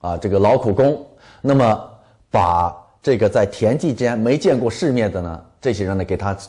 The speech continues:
大概说一下，说在我的府邸里边，在王宫里边有多么的精致庄严啊。但是不管怎么说，他没去过，他还是想不来，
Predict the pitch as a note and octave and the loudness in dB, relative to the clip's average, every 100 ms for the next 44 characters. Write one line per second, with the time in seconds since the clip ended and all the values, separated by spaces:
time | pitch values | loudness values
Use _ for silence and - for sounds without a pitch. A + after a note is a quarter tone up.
0 | - - C#3+ B2+ G2+ C3+ A#2+ G#2 F#2 G2+ | -4 0 2 2 2 2 2 0 -4 -2
1 | F#2+ C3 G#2+ F2 F2 G2+ G#2+ - - - | -4 -2 -2 -2 -4 -4 -4 -12 -20 -10
2 | F2 B2+ G#2 E2+ F2 F#2 - _ _ - | -6 -4 -4 -4 -8 -8 -12 _ _ -2
3 | A#2 G2 G2+ C#3+ E3 C3 F2+ F#2 F#2 - | 0 2 2 2 0 0 -2 -6 -8 -18
4 | _ - F2+ F2 F#2+ A#2 F2+ - B2 A#2+ | _ -6 -6 0 0 0 -2 -4 -2 0
5 | B2 B2 D#2+ A#2 G#2+ G2 - - _ _ | -2 -4 -4 -4 -2 -4 -8 -20 _ _
6 | _ _ _ _ F#2 D#2+ - - _ _ | _ _ _ _ -12 -10 -12 -20 _ _
7 | - - - B3 A3+ D#4+ A3+ C#3+ C3 A#2 | -20 -6 0 2 4 4 4 4 2 0
8 | A#2+ D3+ D3 - - - D#3+ C#3+ F3+ - | 2 4 2 0 -10 -6 0 2 2 2
9 | F3 A#2+ G2 - - _ _ - G2 C3 | 2 4 2 0 -10 _ _ -16 -6 -4
10 | C#3 G#2 C#2+ D2 D2+ - | -4 -6 -8 -10 -12 -14